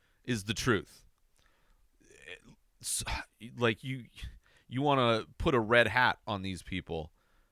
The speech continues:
and just, they fit right in. Just delusional behavior. Right? These people that are the hero when it suits them and the victim whenever it, it, it suits them as well.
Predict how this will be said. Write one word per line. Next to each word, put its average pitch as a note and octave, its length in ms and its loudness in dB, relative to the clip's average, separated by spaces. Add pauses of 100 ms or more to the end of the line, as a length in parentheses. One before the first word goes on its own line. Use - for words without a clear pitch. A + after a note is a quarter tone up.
(100)
and F2+ 140 -8
just, F2+ 360 -2 (520)
they G#2 180 0
fit G#2+ 300 -2
right G2+ 280 4
in. D#2 300 -4
Just - 340 -6 (680)
delusional B2 760 2
behavior. E2+ 680 -4 (2500)
Right? F#2+ 260 0
These G2+ 280 -10
people A#2+ 300 -4
that A2 140 2
are A2 140 4
the G#2 140 0
hero D#3 440 4
when C3+ 160 2
it A#2 140 -8
suits B2 320 -4
them A2+ 380 0
and A2+ 160 -4
the G#2 40 2
victim G#2 640 0
whenever G2 500 -2
it, E2+ 160 -2 (160)
it, F2+ 280 -10
it F2 160 -12
suits - 320 -8
them E2 160 -8
as D2+ 120 -12
well. D2+ 300 -8